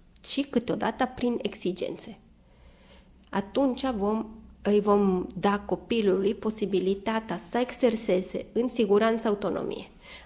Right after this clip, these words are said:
Adică, când o să fie bebeluș, cadrul va fi pătuțul lui. El poate să se joace cu ceea ce vrea în pătuțul lui. Pe măsură ce crește,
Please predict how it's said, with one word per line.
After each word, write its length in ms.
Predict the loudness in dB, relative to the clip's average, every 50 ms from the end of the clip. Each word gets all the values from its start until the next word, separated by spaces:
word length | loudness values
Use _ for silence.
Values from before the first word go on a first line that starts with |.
| -4
Adică, 460 | 0 2 4 6 6 4 4 -2 -10 -12 -16 -20 -20 -20 -20 -20 -20 -20 -20 -20 -20 -20 -20 -20 -20 -20 -20 -20 -20 -8
când 220 | 0 2 2 4 4
o 40 |
să 160 | 2 2 2 0
fie 320 | 2 4 4 6 6 6
bebeluș, 720 | 6 4 4 2 2 0 0 -2 -2 0 0 -2 -2 -4 -12 -16 -20 -20 -20 -20 -20 -20 -20 -20 -20 -20 -20 -20 -20 -20 -20 -20 -20 -16 -6
cadrul 460 | -2 2 2 4 4 4 4 4 4
va 140 | 4 2 0
fi 360 | 0 0 0 2 2 2 2 0 -4 0
pătuțul 460 | 0 0 0 0 -4 -2 -2 0 4
lui. 220 | 6 6 6 4 0 -12 -18 -20 -20 -20 -20 -20 -20 -20 _ -20 -20 -20 -20 _
El 260 | -8 0 2 4 4 4
poate 320 | 4 4 4 4 4 2
să 120 | 0 0
se 160 | -2 -2 -2 2
joace 280 | 4 4 4 4 2
cu 140 | -2 -2 -4
ceea 240 | -6 -4 -2 -2 -2
ce 180 | -2 -2 -4
vrea 640 | -4 -2 -2 -4 -2 0 0 0 0 0 -2 -10 -20 -20 -20 -20 -20 -20 -20 -20 _ -20 -20 -20 -20 -20 _ -20 -20 -10
în 260 | 0 4 4 4 4
pătuțul 520 | 4 4 2 2 4 2 -2 -2 -2 -8 -10
lui. 160 | -10 -14 -18 -20 -20 -20 -20 -20 -20 -20 _ -20 -20 _ -20 -20 -20 -20 -20 -20 -20 -20 -8 0
Pe 100 | 4 6
măsură 460 | 6 8 6 4 4 2 2 2 2 2
ce 240 | 2 0 0 0
crește, 720 | 0 -2 -4 -4 -4 -6 -6 -4 -2 -2 -2 -4 -8 -12